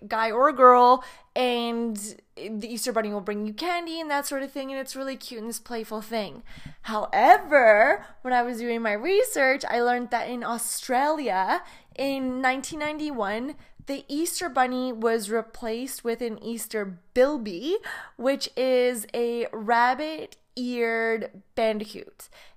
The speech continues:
And the reason why is because in Australia, rabbits are actually considered pests because they destroy crops and land. So while in North America, the bunny is this really cute thing, in Australia, it's not.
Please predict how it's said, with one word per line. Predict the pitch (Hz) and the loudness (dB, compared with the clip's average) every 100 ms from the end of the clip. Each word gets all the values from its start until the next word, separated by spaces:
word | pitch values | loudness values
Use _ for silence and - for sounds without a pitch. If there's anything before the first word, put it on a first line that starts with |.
| _ | _
And | 262 269 269 226 | -2 0 -2 -4
the | 254 | -2
reason | 285 339 302 294 247 196 | 0 0 0 -4 -6 -4
why | 277 320 339 | -2 0 0
is | 330 - 269 220 | 0 -2 -8 -6
because | 262 262 254 240 | -8 -6 -6 -6
in | 247 | -4
Australia, | 226 - 349 381 311 226 208 226 - - - | -4 -4 -2 -2 0 -2 -4 -6 -12 -20 -2
rabbits | 269 330 392 - | 4 4 2 -2
are | 415 | -2
actually | - 262 - 285 277 | 0 0 -2 -6 -6
considered | 269 269 240 233 233 220 | -6 -10 -4 -2 -2 -4
pests | - 233 165 - - - - - - - - - | -4 -4 -2 -6 -8 -10 -10 -10 -16 -20 -20 -10
because | 277 269 254 214 | -8 -4 -4 0
they | 247 233 | 0 0
destroy | 220 240 - 226 214 214 | -2 -4 -2 0 0 0
crops | 214 226 170 - - - - _ | -2 -2 -2 -4 -10 -12 -20 _
and | 202 208 | -6 -2
land. | 277 294 190 104 - - - - | 2 2 0 -4 -12 -14 -14 -12
So | - | -6
while | 247 254 | 4 6
in | 254 | 6
North | 254 240 | 2 -2
America, | 269 359 415 - 311 | -2 0 0 2 2
the | 277 | 2
bunny | 269 262 | 0 -2
is | 269 | -4
this | 233 226 | -6 -4
really | 240 233 | -4 -4
cute | - 370 381 | -4 -2 -2
thing, | 277 269 247 | 0 -2 -2
in | 254 | -2
Australia, | 240 247 - 262 247 247 233 233 - | -2 -2 -2 0 2 0 -2 -2 -4
it's | 226 - | -6 -4
not. | 214 220 240 240 113 - - | -2 0 0 0 -2 -8 -12